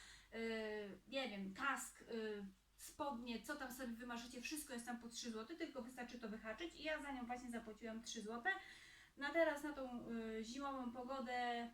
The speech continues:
no piękny swetr, no ja uwielbiam kolor szary, więc dla mnie bomba. E, kolejna rzecz, to też jest bluza,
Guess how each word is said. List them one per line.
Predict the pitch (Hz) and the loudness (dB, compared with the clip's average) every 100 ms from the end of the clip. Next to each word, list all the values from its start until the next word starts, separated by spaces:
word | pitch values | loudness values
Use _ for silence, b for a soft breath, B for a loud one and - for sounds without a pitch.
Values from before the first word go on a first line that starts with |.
| - | -10
no | 269 285 | -12 -12
piękny | - 277 247 233 196 | -6 -4 -2 -6 -12
swetr, | 190 196 - | -14 -14 -10
no | 214 214 220 | -6 -4 -2
ja | 247 | 0
uwielbiam | 240 233 214 208 | 2 0 -2 -4
kolor | 202 208 202 | -6 -4 -4
szary, | 247 226 208 | -4 -4 -4
więc | 208 196 | -4 -4
dla | 214 208 | -2 -2
mnie | 202 190 190 - - | 0 -2 -2 -8 -16
bomba. | 190 208 202 202 330 339 - B B B B B B - | -4 -2 2 8 8 8 -10 B B B B B B -8
E, | 233 240 240 240 233 | 0 2 4 2 -2
kolejna | - 320 311 330 359 370 370 359 339 | 2 6 8 10 10 10 6 6 6
rzecz, | 277 240 233 190 185 - - - - - - - | 6 0 0 0 -2 -8 -8 -10 -14 -20 -20 -2
to | 330 349 | 0 2
też | 277 208 - | 0 0 -2
jest | 190 190 - - - - | -2 -6 -8 -18 -20 -20
bluza, | 202 233 233 190 202 220 339 | -12 -6 -4 -2 4 8 8